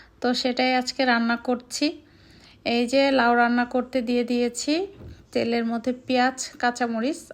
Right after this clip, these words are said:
আমি যেভাবে রান্না করেছিলাম সেটাই শেয়ার করছি। এই যে লাউ, পেঁয়াজটা যখন একেবারে কড়া ভাজা করব না, হালকা একটু কালার এসে যাবে,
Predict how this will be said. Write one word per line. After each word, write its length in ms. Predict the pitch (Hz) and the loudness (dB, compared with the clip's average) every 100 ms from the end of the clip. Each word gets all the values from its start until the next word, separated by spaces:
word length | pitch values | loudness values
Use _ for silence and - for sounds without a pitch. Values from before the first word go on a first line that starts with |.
| - | -4
আমি 240 | 240 240 | -2 0
যেভাবে 380 | 240 226 233 240 | 0 0 0 0
রান্না 280 | 233 226 226 | 0 0 -4
করেছিলাম 600 | 240 226 220 254 269 294 | -4 -6 -6 -4 -2 0
সেটাই 360 | - 254 240 | 0 0 0
শেয়ার 320 | 240 - 233 | 0 0 -2
করছি। 480 | 233 226 214 - - 392 - - - - - - _ _ _ - - _ _ _ _ - | -2 -8 -10 -6 -6 -6 -14 -20 -20 -20 -20 -20 _ _ _ -20 -20 _ _ _ _ 2
এই 160 | 269 | 2
যে 160 | 262 294 | 4 4
লাউ, 200 | 254 240 240 - 254 254 254 | 6 4 2 -6 -2 -2 0
পেঁয়াজটা 400 | 262 247 - 277 | 2 2 0 0
যখন 360 | 269 262 285 | 0 0 -2
একেবারে 520 | 262 254 285 285 285 285 - | 0 -2 0 0 2 0 2
কড়া 240 | 247 254 | 4 4
ভাজা 280 | 247 247 262 | 2 0 -2
করব 320 | 254 233 220 | -2 -4 -2
না, 180 | 220 240 | -4 -4
হালকা 440 | 247 277 285 285 | -2 -2 -2 0
একটু 580 | 285 277 - - 269 277 277 - | 0 -2 -8 -4 0 0 -4 -2
কালার 320 | 240 226 233 | 2 2 2
এসে 260 | 247 247 254 | 0 0 -2
যাবে, 420 | 233 226 240 330 | 0 -2 0 -2